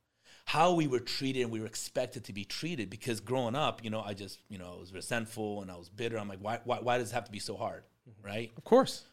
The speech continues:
Speaker 1: As I go through that process now, I'm older, I'm like, "That's right. I may not have had, had the experience. They did, and through them, it set a certain basis of conduct for me, a certain basis of understanding for me." And the, when I got older, it's not that I learned about it,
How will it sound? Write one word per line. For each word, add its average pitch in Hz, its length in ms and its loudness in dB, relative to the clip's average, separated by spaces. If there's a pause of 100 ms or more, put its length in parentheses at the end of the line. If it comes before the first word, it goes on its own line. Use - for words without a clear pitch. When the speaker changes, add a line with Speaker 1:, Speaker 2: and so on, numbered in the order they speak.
(140)
Speaker 1:
As 107 180 -6
I 123 80 2
go 131 140 2
through 131 140 0
that 120 140 4
process 139 440 2
now, 117 100 0
I'm 110 120 0
older, 131 160 -2
I'm 107 80 -4
like, 101 140 -8
"That's - 260 -8
right. 107 320 -6 (560)
I 117 160 -2
may 131 160 2
not 120 180 2
have 120 100 -2
had, 113 160 -2
had 113 260 -2
the 104 100 -8
experience. 113 680 -8 (300)
They 127 240 0
did, 104 340 -2
and 107 220 -10
through 107 160 -4 (160)
them, 120 380 -2 (120)
it 104 240 -10
set - 400 -6
a 120 60 -10
certain 117 480 -6 (160)
basis 113 560 -6
of - 180 -14
conduct 104 420 -4
for - 140 -12
me, 95 140 -8
a - 80 -10
certain 110 320 -6
basis 107 400 -10
of 101 100 -10
understanding 107 540 -6
for 101 140 -14
me." 98 200 -10 (460)
And 107 180 -4
the, 110 180 -6
when 110 140 -6
I 104 80 -6
got 101 320 -6
older, 120 520 0
it's - 200 -8
not 120 200 -4
that 117 100 -4
I 98 160 -6
learned 104 180 -8
about 127 300 -2
it, 147 240 -2